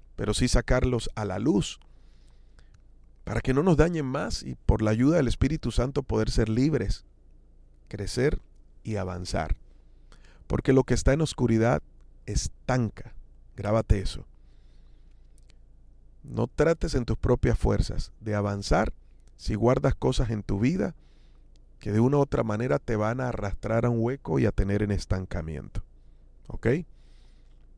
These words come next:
¿Cómo vemos la vida? Es una pregunta interesante. Porque a veces no vemos las cosas como son,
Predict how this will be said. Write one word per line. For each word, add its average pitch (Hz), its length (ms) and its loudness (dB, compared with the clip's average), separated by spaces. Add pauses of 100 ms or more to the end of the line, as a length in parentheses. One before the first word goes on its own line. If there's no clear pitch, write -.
(720)
¿Cómo 160 340 2
vemos 139 300 0
la 101 140 2
vida? 110 420 -6 (1000)
Es - 140 -2
una 143 140 4
pregunta 113 400 4
interesante. 101 800 0 (2000)
Porque - 260 -2
a 98 60 2
veces 127 260 2
no 131 220 2
vemos 139 260 2
las 120 160 2
cosas - 380 -2
como 98 260 -4
son, 165 380 0